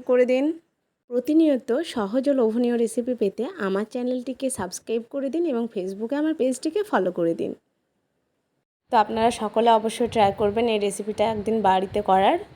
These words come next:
তো পুঁই শাক তো আমরা কম বেশি সকলেই অবশ্যই খাই, তো আপনারা একদিন অন্তত এই রেসিপিটা ফলো করে রান্না করে, আহ, বাড়ির সকলকে খাওয়াবেন, দেখবেন সকলেই পছন্দ করবে।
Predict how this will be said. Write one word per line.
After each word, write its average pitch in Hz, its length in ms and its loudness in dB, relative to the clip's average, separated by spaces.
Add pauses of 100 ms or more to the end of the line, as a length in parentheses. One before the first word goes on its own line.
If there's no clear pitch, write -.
তো 208 80 -4 (160)
পুঁই 220 160 0
শাক 233 220 -4 (120)
তো 247 60 0
আমরা 208 320 2
কম 208 240 -2
বেশি 214 220 -4
সকলেই 196 440 -2
অবশ্যই 208 400 -2
খাই, 226 220 -2 (500)
তো 208 160 -2
আপনারা 196 540 0
একদিন 202 420 -4
অন্তত 196 380 -4 (200)
এই 208 180 4
রেসিপিটা 208 460 -2
ফলো 185 280 2
করে 202 260 0
রান্না 196 300 -2
করে, 202 240 0
আহ, 196 240 -2
বাড়ির 185 320 0
সকলকে 202 360 -4
খাওয়াবেন, 208 360 -2 (100)
দেখবেন 208 320 -2 (400)
সকলেই 190 460 2
পছন্দ 214 420 -2
করবে। 220 360 0